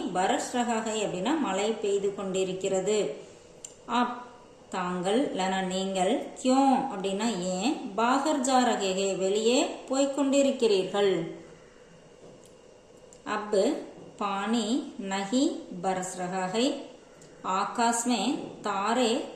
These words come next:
சமக் ரஹே ஹை. இப்பொழுது பானி பரஸ் ரஹா ஹை, அதாவது பானி பரஸ்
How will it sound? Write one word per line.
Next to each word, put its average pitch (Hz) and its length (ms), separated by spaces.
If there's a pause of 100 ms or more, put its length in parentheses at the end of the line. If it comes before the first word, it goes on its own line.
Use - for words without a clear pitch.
(160)
சமக் 277 400 (180)
ரஹே 190 240 (140)
ஹை. 208 160 (920)
இப்பொழுது 190 580 (500)
பானி 269 480 (320)
பரஸ் 214 420 (1300)
ரஹா 185 320
ஹை, 190 160 (140)
அதாவது 196 320 (320)
பானி 226 340 (140)
பரஸ் 214 280